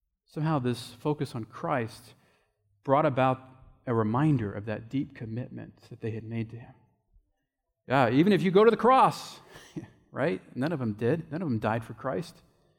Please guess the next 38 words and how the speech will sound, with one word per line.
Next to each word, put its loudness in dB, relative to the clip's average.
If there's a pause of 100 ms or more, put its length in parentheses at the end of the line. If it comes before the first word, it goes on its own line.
(420)
But -6
now 2
all 2
of 0
a 2
sudden, 0
that -2
same 0
passion, -2
that 0
desire 0
is -8
right -6
back -4
in -2
their -4
hearts -6
again. -20 (1080)
You -6
ever 0
lost 0
that -4
before? -10 (520)
You -6
ever -6
find 0
yourself -4
going 2
through -2
motions? 0 (160)
You 0
even 6
come 2
to -4
church -2
week 0
after -4
week, 4